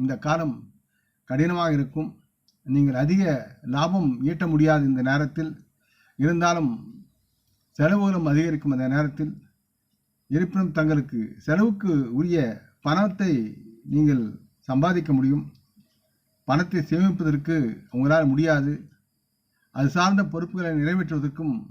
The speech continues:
அதிக வாய்ப்புகள் உங்களிடம் வந்து சேராது. நீங்கள் பணத்தை சேமிக்க முடியாவிட்டாலும் எதிர்காலத்தில் சிக்கல்கள் ஏற்பட வாய்ப்புகள் உள்ளது. ஆகவே மிதுன ராசி மக்கள்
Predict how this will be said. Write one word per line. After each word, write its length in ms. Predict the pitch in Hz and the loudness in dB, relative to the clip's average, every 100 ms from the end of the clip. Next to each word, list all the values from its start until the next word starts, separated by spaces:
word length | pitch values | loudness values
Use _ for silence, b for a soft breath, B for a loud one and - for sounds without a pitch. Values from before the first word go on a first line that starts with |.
| 113 | -10
அதிக 340 | 131 165 175 139 110 | -4 -2 -2 -4 -4
வாய்ப்புகள் 600 | 131 185 190 165 165 117 - - | -2 -2 -2 -6 -4 -4 -8 -10
உங்களிடம் 500 | 127 139 139 160 117 107 110 | -4 -2 0 0 -2 -4 -6
வந்து 260 | 135 156 | -4 -4
சேராது. 460 | 139 143 147 135 143 - _ _ _ _ _ _ _ _ _ _ _ _ _ _ _ _ | -4 -2 -2 -2 -6 -10 _ _ _ _ _ _ _ _ _ _ _ _ _ _ _ _
நீங்கள் 300 | 131 143 127 | 2 2 2
பணத்தை 340 | 151 196 214 208 | 0 0 0 -2
சேமிக்க 380 | 147 185 196 190 | 0 2 2 2
முடியாவிட்டாலும் 720 | 156 175 175 151 151 147 165 120 - - _ _ | 0 0 -2 -2 -2 0 0 -2 -4 -14 _ _
எதிர்காலத்தில் 720 | - 147 208 196 156 175 165 117 107 - | -2 2 4 2 0 -4 -4 -4 -8 -10
சிக்கல்கள் 520 | 151 180 208 180 160 | -8 -2 0 0 -2
ஏற்பட 260 | 151 156 151 117 - | -2 0 0 -2 -8
வாய்ப்புகள் 500 | - 156 165 170 151 | -6 -4 -4 -4 -2
உள்ளது. 260 | 127 127 143 - _ _ b b b b | 0 -2 -4 -6 _ _ b b b b
ஆகவே 420 | 120 139 160 180 156 117 - | -2 0 2 2 0 -4 -8
மிதுன 280 | 92 147 202 | -2 2 4
ராசி 260 | 208 175 151 | 2 2 -2
மக்கள் 380 | 135 127 170 | -4 -4 -8